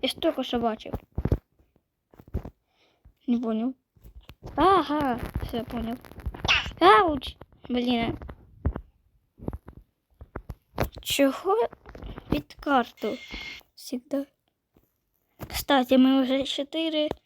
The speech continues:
минути. Или вже п'ять минут знімаємо. Ну що? Хто виграє? Каріл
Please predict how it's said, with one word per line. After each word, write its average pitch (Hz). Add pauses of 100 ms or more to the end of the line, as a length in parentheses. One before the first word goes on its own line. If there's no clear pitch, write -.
(440)
минути. 254 (400)
Или 240
вже 240
п'ять 254
минут 233
знімаємо. 226 (1500)
Ну 285
що? 262 (3250)
Хто 311
виграє? 247 (2250)
Каріл 320